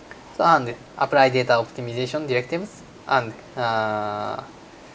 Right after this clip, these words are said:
optimize Open A C C kernels. Uh,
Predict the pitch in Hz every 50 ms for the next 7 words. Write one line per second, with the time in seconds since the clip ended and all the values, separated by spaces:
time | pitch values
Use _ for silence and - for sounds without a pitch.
0 | - - - - - - - - - - - 151 139 - - 131 123 120 120 113
1 | 110 120 117 - 120 117 110 - 127 113 107 - - 131 147 156 180 190 196 -
2 | - - - - - - 127 120 110 104 101 - - - -